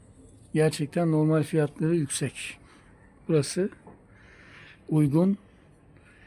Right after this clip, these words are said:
Aleyna Hanım'ın dükkanına siz de gelin. Dört Mevsim dükkanın adı. Hemen Elhamra Tiyatrosu'nun arkası burası.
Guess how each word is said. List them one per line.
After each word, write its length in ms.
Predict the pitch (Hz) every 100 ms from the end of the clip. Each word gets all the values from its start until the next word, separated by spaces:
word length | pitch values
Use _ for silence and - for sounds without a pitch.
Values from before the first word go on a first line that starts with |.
| - - - -
Aleyna 380 | 165 175 165 151
Hanım'ın 300 | 147 139 135
dükkanına 420 | - 160 147 135
siz 280 | - 156 131
de 80 |
gelin. 400 | 117 139 170 196 - - - - - _ _ - - - - _ -
Dört 280 | 147 185 180
Mevsim 480 | 151 147 135 170 127 - - 139
dükkanın 380 | 131 147 135
adı. 320 | 131 127 202 214 - -
Hemen 460 | - 185 170 202 254 - - - - _
Elhamra 640 | 160 170 165 208 185 135 113 -
Tiyatrosu'nun 640 | - 147 139 - 135 185 196
arkası 460 | 165 139 151 -
burası. 480 | 143 131 - 185 226